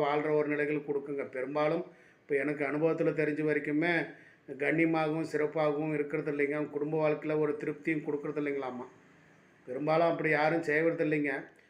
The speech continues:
சில நேரங்களில் செலவு குறைக்கிறதுக்காண்டி வேணா பண்ணுவாங்களே ஒழிய, அது ஒண்ணும் பெரிய ஒரு நிலைப்பாடுகள் அப்படின்னு ஒண்ணும் இல்லைங்க. ஒரு வயிற்றில் பிறந்த இரண்டு பிள்ளைகள் ஒரு வருடத்தில் திருமணம் செய்யக்கூடாதுங்க. அதே போல தான் பெண்களுக்கும் பொருந்துங்க.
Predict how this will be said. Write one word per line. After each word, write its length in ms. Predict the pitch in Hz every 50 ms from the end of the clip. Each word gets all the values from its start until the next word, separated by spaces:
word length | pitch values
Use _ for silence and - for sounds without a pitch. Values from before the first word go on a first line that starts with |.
| _ _ _
சில 220 | - 110 117 123
நேரங்களில் 460 | 139 147 147 151 156 151 156 165 165
செலவு 340 | 165 151 143 143 151 156 160 160 156 156 151 156 156 151 -
குறைக்கிறதுக்காண்டி 680 | 151 143 143 147 - 156 156 151 - 151 151 151 160 160 156
வேணா 180 | 156 156 160 147 151
பண்ணுவாங்களே 540 | 143 143 151 156 151 151 151 151 151 151
ஒழிய, 540 | 143 139 143 147 160 165 160 143 123 120 - - - _ _ _ _ - - - _ _
அது 180 | - 95 113 120
ஒண்ணும் 220 | 123 143 170 165
பெரிய 340 | 147 151 147 147 170 175 175
ஒரு 360 | 170 170 165 165 165 160 156
நிலைப்பாடுகள் 720 | 151 147 147 156 156 156 170 160 156 160 151 151 160 156
அப்படின்னு 320 | 151 151 151 151 147 165 160
ஒண்ணும் 280 | 156 147 151 156 147
இல்லைங்க. 320 | 143 139 139 135 131 135 - - - - - _ _ - _ _ _ _ _ _ _ _ _ _ _ _ _ _ _ _
ஒரு 200 | - 131 135 139
வயிற்றில் 360 | 139 147 165 165 165 170 175 -
பிறந்த 340 | 175 165 165 165 165 170
இரண்டு 220 | 165 160 165 165 -
பிள்ளைகள் 380 | - 156 160 165 170 165 170
ஒரு 200 | 170 165 165 160
வருடத்தில் 500 | 156 156 156 156 170 170 170 170 165 160
திருமணம் 420 | - 170 160 156 160 165 165 160 151
செய்யக்கூடாதுங்க. 760 | 156 151 151 156 151 160 160 156 156 151 151 139 139 131 - - - - - - - _ _ _ _ _ - - -
அதே 220 | 110 117 151 165
போல 260 | 151 156 170 160 160 151
தான் 180 | 165 165 156
பெண்களுக்கும் 560 | - 156 147 165 156 165 165 160 170 165 160
பொருந்துங்க. 440 | 151 151 151 151 151 156 143 139 127